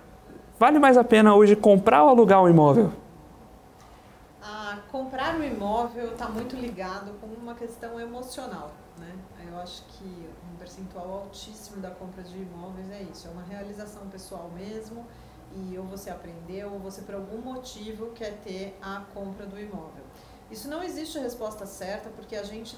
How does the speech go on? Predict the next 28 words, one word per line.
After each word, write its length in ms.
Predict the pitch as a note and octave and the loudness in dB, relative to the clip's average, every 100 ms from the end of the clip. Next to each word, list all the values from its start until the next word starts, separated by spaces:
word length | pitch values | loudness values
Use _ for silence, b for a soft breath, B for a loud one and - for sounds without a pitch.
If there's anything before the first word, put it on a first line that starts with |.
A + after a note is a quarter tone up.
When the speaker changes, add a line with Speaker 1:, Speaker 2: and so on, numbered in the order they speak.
| - | -12
Speaker 2:
tem 360 | C4 D4 E4 D#4+ | -8 -6 -6 -8
que 120 | A#3+ | -6
também 540 | A#3+ A#3 G#3+ A#3+ B3+ | -4 -4 -4 -6 -4
atender 360 | A#3 A#3+ G#3+ G#3 | -6 -6 -4 -2
às 160 | A3 | -2
nossas 600 | G#3+ G3+ A3+ - A3+ G3+ F#3+ | -4 -12 -12 -12 -14 -14 -14
decisões 800 | G3+ G3+ F#3+ F3 G3 A3+ G#3+ G3 | -14 -14 -16 -16 -14 -12 -14 -14
e 60 | |
os 120 | G3 | -14
nossos 400 | G3 G3 G#3+ A3+ | -12 -12 -12 -14
desejos 560 | F#3+ G#3 G3+ G3 G3 G3 | -16 -14 -14 -14 -14 -16
emocionais. 720 | G#3 G3+ G3+ A#3 G3 - - b b b - | -16 -16 -16 -16 -16 -20 -20 b b b -18
Eu 60 | G3 | -12
só 140 | B3+ | -4
acho 260 | C4+ D4+ D4+ | -2 -2 -4
que 80 | |
a 60 | B3 | -6
compra 360 | - C#4 E4+ D#4 | -4 -8 -8 -10
do 100 | B3 | -12
imóvel, 500 | G#3 G3+ A3 A#3 A3+ | -12 -12 -12 -12 -10
ela 120 | A3 | -10
tem 220 | A3+ A#3 | -10 -12
que 80 | A#3 | -10
tá 220 | - G#3+ | -6 -4
alinhada 800 | A#3+ B3+ C4 G#3 A3 A3+ A#3+ A#3+ | -6 -10 -14 -12 -10 -6 -6 -4
aos 260 | A3+ A3+ G#3+ | -4 -6 -6
nossos 440 | G3+ G3+ G#3+ G#3+ | -12 -14 -14 -16
valores 720 | G#3+ A#3+ A#3 F#3+ F#3+ G3 G#3+ | -10 -8 -6 -6 -2 0 0